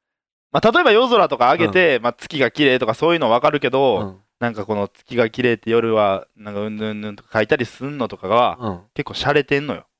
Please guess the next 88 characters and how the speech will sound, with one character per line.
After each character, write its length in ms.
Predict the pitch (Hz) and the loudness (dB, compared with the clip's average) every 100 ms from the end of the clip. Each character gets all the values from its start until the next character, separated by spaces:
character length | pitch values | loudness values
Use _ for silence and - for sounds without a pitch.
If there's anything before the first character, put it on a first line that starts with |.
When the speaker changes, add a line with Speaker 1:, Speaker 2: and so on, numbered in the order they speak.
| _ _ _ - | _ _ _ -2
Speaker 2:
あ、 140 | 143 | 0
ち 80 | - | 0
ょ 20 | |
っ 20 | |
と 60 | 190 | -2
ポ 220 | - 320 | 0 2
エ 80 | 392 | 4
ム 100 | 381 | 2
調 180 | 339 311 | 2 2
に 60 | 196 | 2
な 100 | 104 | 4
る 60 | |
っ 40 | 285 | 4
て 60 | |
こ 40 | 233 | 6
と？ 100 | 254 | 4
Speaker 1:
あ、 40 | |
そ 140 | - 330 | 4 2
う 20 | |
そ 80 | 285 | 2
う 40 | |
そ 80 | 240 | 4
う 40 | |
そ 60 | 233 | 6
う。 20 | |
Speaker 2:
あ 40 | 240 | 8
ー。 20 | |
Speaker 1:
ど 120 | 233 | 6
っ 40 | 214 | 6
ち 40 | |
か 40 | |
と 60 | 339 | 4
い 20 | |
う 20 | |
と 80 | 190 | 2
そ 160 | - 233 | 2 2
ん 60 | |
な 100 | 240 | 4
感 140 | 226 226 | 4 2
じ 80 | 180 | 2
か 80 | |
な。 140 | 107 101 | 2 2
Speaker 2:
う 80 | 127 | -2
ん。 240 | 104 90 | -10 -8
Speaker 1:
と 120 | - 277 | -4 4
か 180 | 254 | 4
の、 340 | 233 277 226 143 | 6 4 4 2
な 120 | 147 | 0
ん 20 | |
か 100 | 139 | -2
こ 440 | 131 127 120 104 _ _ _ _ _ _ _ _ | 0 2 2 0 _ _ _ _ _ _ _ _
う、 40 | - | 0
そ 140 | 330 | 4
れ 120 | 339 | 4
が 100 | 320 | 4
出 140 | - 254 | 2 2
て 120 | 320 | 2
る 120 | 311 | 2
感 220 | 254 254 | 2 2
じ 160 | 240 254 | 4 4
あ 80 | 226 | 4
る 80 | 160 | 4
や 80 | |
ん。 80 | 90 _ _ | 0 _ _
見 80 | 123 | -2
た 140 | 131 | 0
目 100 | 117 | 2
か 120 | 107 | 0
ら。 100 | 92 104 | 0 -2
Speaker 2:
う 40 | |
ん、 20 | |
う 40 | 123 104 101 | -12 -14 -12
ん。 100 | 120 - | -12 -12
Speaker 1:
<laughs> 960 | - 120 117 131 110 113 - _ _ - | -10 -6 -4 -6 -8 -16 -18 _ _ 0
わ 200 | 123 214 | 2 6
か 100 | 202 | 6
ら 80 | 180 | 6
ん 80 | |
か 80 | 143 | 4
な？ 80 | 104 | 2
Speaker 2:
あ 40 | 90 | -2
の 40 | |
人？ 800 | - - - - _ - - 339 554 480 | -4 -8 -12 -20 _ -10 -2 4 6 6
そ 540 | 156 104 95 92 117 | 4 0 -2 2 4
う？ 20 | |
Speaker 1:
な 140 | 214 330 | 4 4
ん 40 | |
か、 400 | 196 180 165 92 | 4 4 4 2